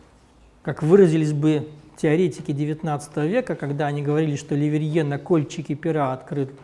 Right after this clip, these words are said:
открыл некоторые планеты, тут они бы сказали: «Дирак на кончике пера открыл антиматерию». Не какой-то отдельный объект, а целый класс объектов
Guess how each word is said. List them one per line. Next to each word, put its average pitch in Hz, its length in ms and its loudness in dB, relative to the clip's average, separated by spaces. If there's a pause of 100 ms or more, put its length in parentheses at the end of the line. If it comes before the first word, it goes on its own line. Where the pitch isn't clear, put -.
(180)
открыл 143 440 -2
некоторые 139 480 -4
планеты, 185 520 -6 (360)
тут 185 120 -4
они 180 140 4
бы 156 120 0
сказали: 175 500 2
«Дирак 180 400 4
на 156 120 0
кончике 151 520 -2
пера 170 320 0
открыл 165 320 0
антиматерию». 139 680 -6 (1400)
Не 143 140 -6
какой-то 202 400 2
отдельный 147 460 0
объект, 135 360 -6
а 143 40 -14
целый 165 280 0
класс 160 420 0
объектов 147 500 -4